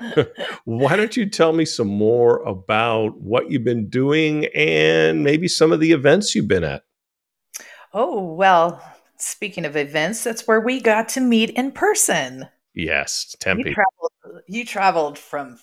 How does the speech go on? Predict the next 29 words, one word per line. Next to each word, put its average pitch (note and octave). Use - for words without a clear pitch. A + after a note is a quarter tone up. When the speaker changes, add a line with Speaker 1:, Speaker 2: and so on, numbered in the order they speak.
Speaker 2:
far, A#3+
far B3+
away. D#3+
<laughs> D#4
Speaker 1:
Just -
to -
see A#2
Speaker 2:
We G#2
Speaker 1:
you. D#2+
Speaker 2:
met A#3+
at A3+
the G3+
Why F3+
Not G3+
reunion G#3+
in E3
Tempe, F3+
Arizona. E3+
And F3
wasn't D#4
that F4
in A3
March F3+
or F3+
April? A3+
Speaker 1:
It A#2
was G2+
in F#2+
April. -